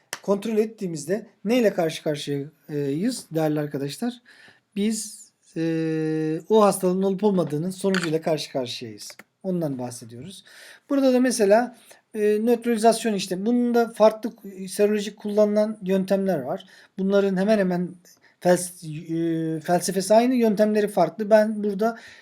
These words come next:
size işin felsefesini, e, aktarmaya çalışacağım. E, örneğin nötralizasyon testi. Buradaki amaç ne-, nedir aslında? Bizim elimizdeki antikor, e,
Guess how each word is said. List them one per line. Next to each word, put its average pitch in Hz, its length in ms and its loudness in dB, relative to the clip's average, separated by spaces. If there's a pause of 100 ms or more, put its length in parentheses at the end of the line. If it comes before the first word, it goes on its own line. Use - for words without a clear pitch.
(100)
size 196 340 -2
işin 202 480 -8 (180)
felsefesini, 185 800 -2 (400)
e, 156 60 -6
aktarmaya 143 560 -4
çalışacağım. 131 520 -6 (380)
E, 202 40 -4 (280)
örneğin 233 500 2 (260)
nötralizasyon 208 880 2 (200)
testi. 123 380 -10
Buradaki 269 580 -2 (320)
amaç 226 480 0 (120)
ne-, 190 500 -6
nedir 196 340 0
aslında? 165 540 -4 (200)
Bizim 220 380 -6
elimizdeki 196 920 -4
antikor, 190 680 -2 (420)
e, 156 920 -2